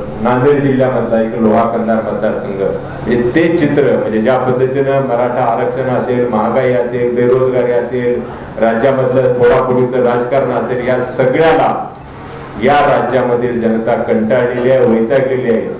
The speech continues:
आणि एक नैराश्य लोकांच्या मनामध्ये एक आशेचा किरण म्हणून शिवसेना आणि महाविकास आघाडीकडं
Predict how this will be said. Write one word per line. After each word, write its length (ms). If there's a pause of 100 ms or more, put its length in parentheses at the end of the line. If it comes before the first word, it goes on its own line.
(140)
आणि 140
एक 180
नैराश्य 600
लोकांच्या 360
मनामध्ये 520
एक 140
आशेचा 440
किरण 380
म्हणून 180
शिवसेना 500
आणि 160
महाविकास 560
आघाडीकडं 580